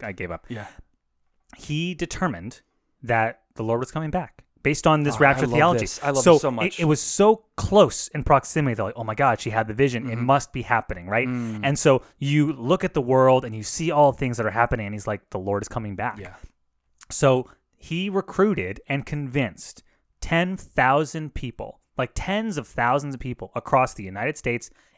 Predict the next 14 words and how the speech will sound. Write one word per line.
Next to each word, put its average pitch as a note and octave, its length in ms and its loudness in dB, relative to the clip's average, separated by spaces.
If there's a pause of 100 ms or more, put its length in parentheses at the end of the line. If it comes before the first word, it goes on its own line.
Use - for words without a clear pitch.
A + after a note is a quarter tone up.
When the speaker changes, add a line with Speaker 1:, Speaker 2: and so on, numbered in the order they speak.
Speaker 1:
and B2 240 -6
Europe G#2+ 360 -6 (320)
to C3+ 100 -6
sell C3 480 -2
their G3+ 200 -2
things, - 600 -8 (420)
to B2+ 140 -6
pack - 520 -2
their D#3 160 4
bags A#2 640 -4 (200)
'cause A2+ 220 -6
they C3 160 0
are A#2 180 -2 (140)
going. G#2+ 460 -4